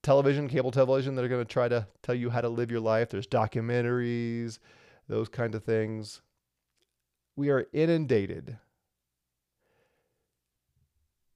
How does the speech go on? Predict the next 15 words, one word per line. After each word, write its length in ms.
Do 80
you 140
stop 560
and 400
evaluate 1040
the 80
person 420
you're 100
listening 320
to? 300
Have 260
they 160
won 460
the 80
right 640